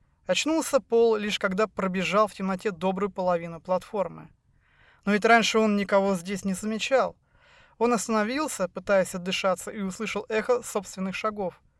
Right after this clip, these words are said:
Быстрых шагов. Но ведь он же стоит на месте, даже не шевелится, а шаги всё слышатся. Клик,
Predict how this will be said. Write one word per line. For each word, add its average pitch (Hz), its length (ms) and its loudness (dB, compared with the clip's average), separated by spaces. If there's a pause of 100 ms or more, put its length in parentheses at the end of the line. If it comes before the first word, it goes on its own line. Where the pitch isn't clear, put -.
(320)
Быстрых 180 640 -6
шагов. 170 480 -8 (1080)
Но 202 100 2
ведь 226 200 4
он 254 100 6
же 226 140 2
стоит 240 400 4
на 247 160 0
месте, 240 520 -4 (540)
даже 190 240 2
не 214 80 4
шевелится, 202 720 2 (460)
а 180 80 -2
шаги 208 260 0
всё 196 200 -2
слышатся. - 580 -8 (120)
Клик, - 380 -4